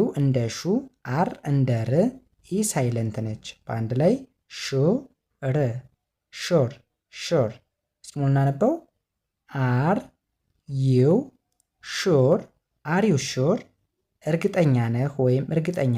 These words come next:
ነሽ እያልን ነው። ኦኬ፣ ወደ መጨረሻው ስነድ ኦ፣ ኬ በአንድ ላይ ኦኬ ተብሎ ይነበባል። ኦኬ፣ ኦኬ። ይህስ ምን ይላል? ቲ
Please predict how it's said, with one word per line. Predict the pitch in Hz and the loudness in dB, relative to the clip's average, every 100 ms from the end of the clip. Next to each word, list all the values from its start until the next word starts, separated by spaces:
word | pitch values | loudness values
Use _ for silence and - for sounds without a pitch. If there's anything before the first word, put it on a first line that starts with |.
| 113 | -2
ነሽ | 113 175 202 | -4 -4 0
እያልን | 190 120 107 107 | 2 2 -2 -4
ነው። | 113 - _ _ _ _ _ _ 180 | -6 -12 _ _ _ _ _ _ -4
ኦኬ፣ | 196 147 113 - | -2 0 -2 -6
ወደ | 127 151 202 | -2 2 4
መጨረሻው | 214 202 160 - 123 | 4 2 0 0 -2
ስነድ | 127 127 202 214 - _ 139 | 0 2 2 -2 -10 _ 2
ኦ፣ | 156 214 - 156 135 127 123 | 4 4 0 -2 0 0 -2
ኬ | - 160 | 0 0
በአንድ | 180 131 120 131 | 2 2 2 2
ላይ | 190 - | 0 0
ኦኬ | 139 139 131 | -4 -2 -2
ተብሎ | 127 123 139 | 0 0 0
ይነበባል። | 117 110 - 110 175 277 - | 0 -2 -6 -4 -4 -4 -10
ኦኬ፣ | 123 - 165 247 - _ _ _ - | -10 -2 0 0 -6 _ _ _ -8
ኦኬ። | 120 190 | -2 2
ይህስ | 208 180 190 | 0 0 2
ምን | 190 139 | 4 4
ይላል? | 117 107 - _ _ _ _ _ _ | 0 -6 -12 _ _ _ _ _ _
ቲ | - | -4